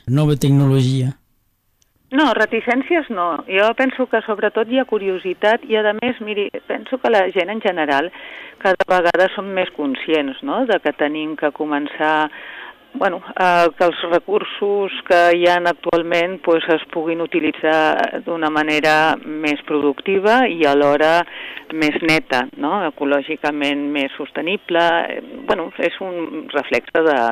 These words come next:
Speaker 2: de, d'on va la societat actual. No, no, no, no ha hagut reticència, al contrari, jo ho, ho he rebut amb més il·lusió que reticència.
Speaker 1: Eh, no sou pilot, què us ha arribat com a avantatge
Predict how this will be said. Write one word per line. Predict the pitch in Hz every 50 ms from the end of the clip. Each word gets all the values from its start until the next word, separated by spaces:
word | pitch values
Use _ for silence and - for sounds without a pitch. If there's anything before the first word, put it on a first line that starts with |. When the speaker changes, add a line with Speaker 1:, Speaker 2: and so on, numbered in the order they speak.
| 120 127
Speaker 2:
de, | - 113 - - 113 - - - - -
d'on | - - 120 131 143 147
va | 123 127
la | 131 135 -
societat | - 160 - - 135 127 131 - 131 131 - 131 127
actual. | - - 151 156 160 156 143 127 - - - - - - - - - - - _ 196
No, | 196 196 185
no, | 196 196 208
no, | 208 208 214 214
no | 208
ha | 190
hagut | 151 147 147 - -
reticència, | 143 - - 139 - - 135 135 - 151
al | 139 -
contrari, | 170 156 139 143 143 139 147 147 151
jo | 151 156 156 156
ho, | 156 160 156 156 - - - - - - - - - -
ho | - 185 175
he | 170 165
rebut | 175 170 156 156 170 170 - 165
amb | 151 160 156 160
més | 160 156 - -
il·lusió | 156 147 151 151 143 - 156 147 151
que | - 165 160
reticència. | 147 139 - - 131 - - - 143 147 - - - - 190 190 - - - - - - - - - - - - - - - - - -
Speaker 1:
Eh, | - 143 151
no | 165 190 185
sou | - 254 262 247 233
pilot, | - 208 180 175 165 151 - _
què | - 254 247
us | 240 226 202
ha | 214 196
arribat | 185 175 170 151 165 170 170 -
com | - - 147 147 143
a | 139 147 -
avantatge | - 175 170 170 165 156 135 - 165 151 135 127 131 131